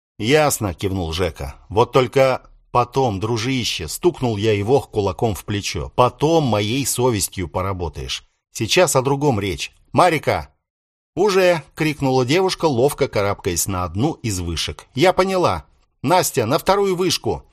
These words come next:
Ну да, прикрытие все же необходимо. Тот же Расмус немного алчно поглядывает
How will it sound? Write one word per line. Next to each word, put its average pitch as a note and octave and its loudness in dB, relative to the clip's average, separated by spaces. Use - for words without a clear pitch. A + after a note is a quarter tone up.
Ну B2 -2
да, F#2 -4
прикрытие G#3 2
все D#3 0
же D#3 0
необходимо. F2+ -2
Тот F3 2
же D3 4
Расмус D#3 2
немного C3+ 0
алчно C#3 2
поглядывает B2 -2